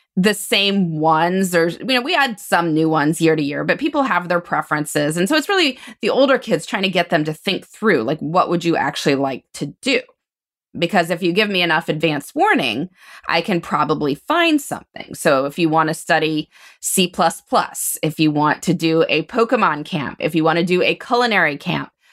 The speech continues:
if you want to be in a theater production, if you want to study robotics, I can work with that, but I need advance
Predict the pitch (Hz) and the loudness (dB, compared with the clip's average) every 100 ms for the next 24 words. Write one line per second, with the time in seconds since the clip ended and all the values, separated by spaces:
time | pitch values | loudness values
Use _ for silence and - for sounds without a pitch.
0 | _ _ _ - 170 - 190 180 165 170 | _ _ _ -4 -2 0 0 0 2 0
1 | - 190 170 180 180 175 - 165 - 226 | 0 -4 0 2 2 0 0 -2 0 0
2 | 220 180 196 170 151 - - 139 131 120 | 2 0 -2 -2 -2 -4 -4 -4 -2 -4
3 | - 175 156 160 135 170 - 165 160 156 | -4 -2 0 0 -2 -6 -2 0 0 -2
4 | 156 170 175 156 - - _ - - _ | -2 0 0 -2 -8 -20 _ -20 -20 _
5 | _ _ _ 170 185 180 165 175 269 320 | _ _ _ -4 -2 0 2 2 0 2
6 | 359 - _ _ _ _ _ - 170 208 | 2 0 _ _ _ _ _ -10 -2 2
7 | 196 196 196 180 - _ _ _ _ 190 | 2 0 0 -2 -8 _ _ _ _ 0
8 | 165 135 - - - | 0 -2 -4 -12 -14